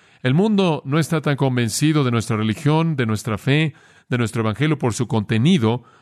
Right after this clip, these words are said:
como lo son por su poder. Inclusive creo que los cristianos verdaderos manifiestan este amor. Estaba en una entrevista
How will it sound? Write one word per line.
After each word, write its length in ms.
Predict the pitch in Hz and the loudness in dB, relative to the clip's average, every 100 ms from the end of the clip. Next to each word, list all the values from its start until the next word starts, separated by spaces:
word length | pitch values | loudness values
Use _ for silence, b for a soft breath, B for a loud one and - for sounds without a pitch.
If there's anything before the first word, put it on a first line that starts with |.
| _ | _
como 240 | 127 123 | -2 0
lo 120 | 123 | 0
son 320 | 117 170 180 139 | 0 0 0 0
por 180 | 120 | -4
su 200 | 98 113 | -2 -6
poder. 500 | 117 110 151 135 - _ _ _ | -4 -2 0 -2 -6 _ _ _
Inclusive 560 | 120 113 110 139 123 110 | -8 -4 -4 -2 -2 -2
creo 280 | 139 143 | 0 0
que 100 | 123 | 0
los 220 | 110 92 - | -2 -4 -4
cristianos 560 | 104 - 123 120 107 | -10 -4 -2 0 0
verdaderos 640 | 101 98 95 131 110 107 - b b b b | -2 -2 0 0 0 -2 -6 b b b b
manifiestan 840 | 113 117 113 - 147 127 - 98 98 | -4 -2 -2 0 0 0 -2 -4 -2
este 220 | 98 107 | -2 -2
amor. 380 | 95 110 117 - b b b b | 0 2 0 -4 b b b b
Estaba 340 | 110 - 131 127 | -10 -4 -2 0
en 80 | |
una 120 | 127 127 | 0 -2
entrevista 560 | 110 104 127 - 101 | -2 -2 -2 -4 -10